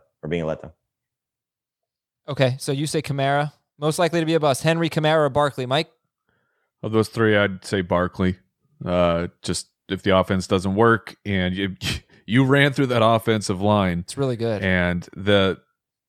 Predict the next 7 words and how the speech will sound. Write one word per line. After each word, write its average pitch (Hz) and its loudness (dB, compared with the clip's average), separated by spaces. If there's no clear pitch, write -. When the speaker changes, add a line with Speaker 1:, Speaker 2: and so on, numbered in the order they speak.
Speaker 3:
the, 87 -4
I 113 2
don't 117 4
remember 107 2
the 98 0
numbers. 90 -2
This 104 -2